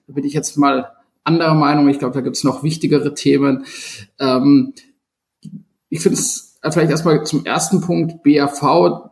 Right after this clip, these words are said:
dass das enorm gefördert wird. Ich glaube, sind alle einer Meinung und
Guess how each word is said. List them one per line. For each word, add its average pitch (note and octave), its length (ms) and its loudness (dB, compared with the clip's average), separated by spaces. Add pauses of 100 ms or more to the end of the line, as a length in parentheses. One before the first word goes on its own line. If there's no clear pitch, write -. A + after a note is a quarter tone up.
(100)
dass C#3+ 220 -4
das D3 200 -2
enorm C#3 380 2
gefördert D#3 460 2
wird. D#3+ 120 0
Ich - 120 -6
glaube, C#3 220 -2 (220)
sind C3 320 0
alle C#3+ 220 0
einer C3+ 220 0
Meinung D#3+ 640 2
und C#3 680 0